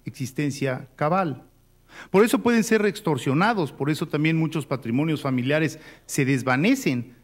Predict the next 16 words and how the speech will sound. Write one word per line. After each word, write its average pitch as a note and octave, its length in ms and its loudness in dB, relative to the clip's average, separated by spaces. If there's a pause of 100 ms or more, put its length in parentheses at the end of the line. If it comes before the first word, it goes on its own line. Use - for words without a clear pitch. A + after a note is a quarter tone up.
(140)
llevándose C#3+ 800 2
años E3+ 640 0
de B2 80 -2
esfuerzo B2 580 -4
y G#2 40 -8
de G#2+ 120 -8
trabajo. A#2 480 -4 (880)
En C3+ 120 0
México D#3+ 320 -2
estamos E3+ 320 -4
acostumbrados D#3+ 880 -2 (320)
a C#3+ 140 -4
que E3 80 0
los D3+ 120 0
patrimonios E3 600 -2
desaparezcan. F3 880 0